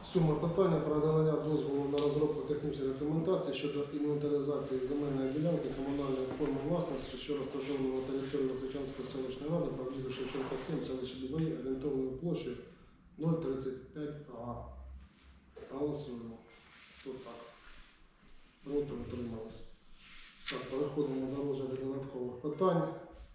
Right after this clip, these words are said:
<clears throat> Перше питання про затвердження технічної документації із землеустрою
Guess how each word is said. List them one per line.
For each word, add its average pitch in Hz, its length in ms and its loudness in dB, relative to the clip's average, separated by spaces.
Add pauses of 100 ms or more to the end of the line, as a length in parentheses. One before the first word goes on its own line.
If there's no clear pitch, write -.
(260)
<clears throat> 151 420 4
Перше 131 280 0
питання 120 500 -6
про 131 100 -2
затвердження 147 500 2
технічної 139 540 -4
документації 139 840 0
із 131 100 -6
землеустрою 139 580 0